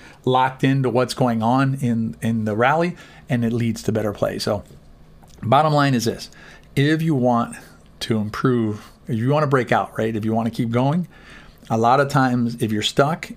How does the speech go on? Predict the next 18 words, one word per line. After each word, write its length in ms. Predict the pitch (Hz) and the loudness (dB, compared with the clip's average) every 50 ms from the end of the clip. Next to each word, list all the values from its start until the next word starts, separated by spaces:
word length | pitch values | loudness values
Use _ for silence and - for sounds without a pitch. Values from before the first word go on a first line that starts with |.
| - - | -6 -4
it 200 | 117 110 - - | -4 -4 -2 -2
could 280 | - 180 190 190 147 | 0 0 2 2 0
be 320 | 113 104 101 104 117 139 135 - - - - - - - - - 147 - - | 0 -2 -2 -2 -4 -4 -6 -8 -16 -20 -20 -16 -16 -16 -14 -14 -12 -6 -2
a 80 | 117 107 | -2 0
lack 380 | 104 117 120 127 135 135 - | 2 2 2 2 2 0 0
of 60 | 131 | 0
intentionality. 880 | 117 113 113 - 120 113 113 - 107 110 110 110 98 - - - - - - - - - - - - - - | 0 0 0 0 0 -2 0 -2 -2 -2 0 -2 -2 -6 -8 -14 -20 -20 -20 -20 -20 -20 -20 -20 -20 -10 -4
And 400 | 147 135 127 120 117 117 117 - - - | -2 0 0 2 0 -2 -2 -6 -6 -4
what 220 | 117 120 120 120 - - | -2 -2 -2 -2 -4 -4
you 140 | 131 123 123 | -2 0 0
need 180 | 135 139 143 | 0 0 0
to 80 | 139 131 | 0 -2
start, 320 | 139 - 127 117 - - - - - 143 - - - | 0 0 0 0 0 -6 -14 -12 -8 -8 -8 -4 -2
um, 360 | 117 107 101 101 104 113 117 | -2 -2 -2 -4 -4 0 2
working 320 | 135 165 180 - 151 113 | 2 2 4 2 2 0
on, 260 | 107 101 107 113 123 | 2 0 0 -2 0
right, 280 | 117 107 113 131 175 - - - | 0 0 0 0 -2 -6 -6 -2
is 360 | 117 117 117 117 113 113 - | -2 0 0 0 -2 -4 -6